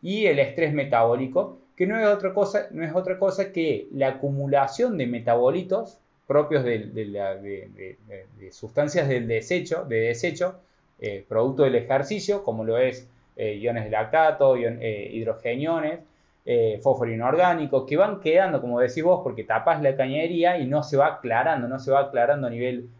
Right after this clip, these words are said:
a nivel venoso, no se va, eh, y va quedando ahí a nivel de la, de las células, y va, y va dando vuelta a nivel sanguíneo,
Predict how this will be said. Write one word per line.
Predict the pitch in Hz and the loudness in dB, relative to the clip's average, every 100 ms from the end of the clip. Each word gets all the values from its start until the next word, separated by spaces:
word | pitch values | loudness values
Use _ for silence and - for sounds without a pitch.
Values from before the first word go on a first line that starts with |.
| - | -12
a | 104 | -10
nivel | 110 123 127 | -4 -2 0
venoso, | 123 147 147 135 | 2 2 0 -2
no | 120 | -6
se | 120 | 0
va, | 123 123 | 0 0
eh, | 120 113 | -4 -12
y | - 123 | -10 0
va | 139 143 | 0 2
quedando | 135 160 160 127 | 2 2 2 0
ahí | 139 | 2
a | |
nivel | 127 123 135 127 | 0 -2 -4 -2
de | 113 | -4
la, | 98 - | -4 -6
de | 110 | -10
las | 104 - | -10 -4
células, | 160 156 143 151 160 - - | -4 -2 2 2 0 -8 -12
y | 117 | -2
va, | 117 | 0
y | 117 | 0
va | 117 123 | 0 0
dando | 127 123 | 0 2
vuelta | 156 143 120 | 2 2 -2
a | |
nivel | 117 127 | -2 -8
sanguíneo, | 120 143 175 180 156 165 185 | -2 -2 0 -4 -4 -8 -10